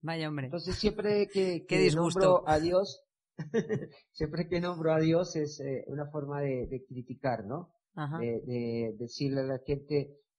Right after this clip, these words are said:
Speaker 2: eh, no puedes estar creyendo en alguien que te castiga constantemente, ¿no? Yo
Speaker 1: Sí.
Speaker 2: tuve un padre que me pegaba todos los días, me golpeaba, me rompía las costillas, eh, eh, eh, ma-, me
Speaker 1: Ajá.
Speaker 2: maltrataba, me agar-,
Speaker 1: Sí.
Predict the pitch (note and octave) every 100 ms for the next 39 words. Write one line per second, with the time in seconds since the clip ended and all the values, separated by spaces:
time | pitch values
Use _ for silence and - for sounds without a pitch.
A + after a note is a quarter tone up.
0 | - B2+ B2 G#2 C#3 F#3 G#3+ G#3+ G#3+ G3
1 | G3 G3+ G3 G3 F#3+ G3 F#3+ G3 G3 G3
2 | F#3+ F#3+ G3 G3 - - - D3+ D3 D3
3 | C#3+ - D#3+ D3+ C#3+ C3+ C#3+ B2 B2+ A#2
4 | G#2+ A2 G#2+ B2+ C#3+ - _ - E3 C#3
5 | C3+ - - F#3 F#3 F#3 F3+ D3+ D3 D3
6 | C#3 D#3+ E3 D#3+ D#3+ D#3 D3+ C#3+ E3+ E3
7 | A#2+ A#2 A#2+ B2 D#3 C#3 D3 D3 D3+ D3+
8 | D3+ - _ _ A#2+ B2 A#2+ C#3 C3 C3
9 | C#3 - D#3 D3+ C3+ C#3+ C#3+ C#3+ C#3 C3
10 | - _ _ B2 B2 B2 A#2+ A#2+ - A#2+
11 | - - A#2 G#2+ - G#2 A2 - B2+ C#3
12 | C3+ C#3+ C#3 D#3 D#3+ D#3+ D3+ D3 C#3 C3+
13 | D3+ C3+